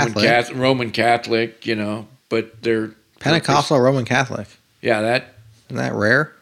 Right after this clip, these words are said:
Speaker 1: or weird?
Speaker 2: No, no, no. That
Speaker 1: No?
Speaker 2: all started up, I would say, I would give the year of nineteen sixty-nine that started. Uh, Time magazine had a cover, uh, article about glossolalia, or speaking in tongues,
Speaker 1: Mm-hmm.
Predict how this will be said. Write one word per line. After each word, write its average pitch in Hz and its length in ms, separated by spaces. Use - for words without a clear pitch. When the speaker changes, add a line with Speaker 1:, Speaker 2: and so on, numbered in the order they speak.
Speaker 1:
or 110 80
weird? 110 100
Speaker 2:
No, 147 300
no, 131 200
no. 127 220
That 139 160
Speaker 1:
No? 165 140
Speaker 2:
all 151 60
started 127 460
up, 117 220
I 113 160
would 120 160
say, 113 300
I 120 120
would 135 160
give 120 180
the 113 80
year 113 380
of 107 100
nineteen 113 440
sixty-nine 107 760
that 107 220
started. 101 520
Uh, 104 320
Time 190 320
magazine 143 540
had 113 160
a 107 60
cover, 123 640
uh, - 60
article 107 680
about 104 380
glossolalia, 113 1300
or - 80
speaking 107 460
in 101 120
tongues, 110 480
Speaker 1:
Mm-hmm. 101 360